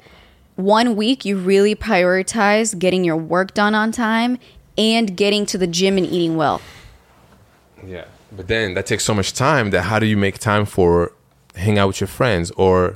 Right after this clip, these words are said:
Speaker 1: hang out with your family?
Speaker 2: Yeah.
Speaker 1: Or also having downtime that's alone time. 'Cause somebody could be like, "Okay, but alone time is when you go to the gym." I'm like, "Okay, but I also wanna have alone time when I'm not at the gym."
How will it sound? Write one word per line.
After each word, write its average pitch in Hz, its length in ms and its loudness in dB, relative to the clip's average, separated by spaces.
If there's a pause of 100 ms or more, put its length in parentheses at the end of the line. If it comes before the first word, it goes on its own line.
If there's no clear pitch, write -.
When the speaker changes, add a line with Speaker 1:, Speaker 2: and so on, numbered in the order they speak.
(160)
Speaker 1:
hang 202 200 0
out 196 100 2
with - 140 -2
your 220 80 -2
family? 180 680 -4
Speaker 2:
Yeah. 104 360 2
Speaker 1:
Or 220 240 2
also 233 320 2
having 202 580 -2
downtime 180 1000 0 (160)
that's 165 240 -4
alone 175 420 0
time. 170 420 -8 (420)
'Cause 247 320 0
somebody 262 300 -2
could 233 160 -4
be 233 80 0
like, 233 220 0
"Okay, 320 180 -4
but 294 140 0
alone 247 340 -2
time 277 240 -2
is 208 140 -6
when 214 160 -4
you 214 80 -4
go 214 120 -2
to 214 80 -2
the 202 120 -8
gym." 190 260 -4 (160)
I'm 214 80 -2
like, 233 120 2
"Okay, 262 120 -6
but 240 100 2
I 214 40 4
also 269 200 2
wanna 285 140 2
have 247 140 0
alone 196 260 0
time 226 160 0
when 175 100 0
I'm 151 120 0
not 160 160 0
at - 80 -8
the 131 40 -14
gym." - 220 -16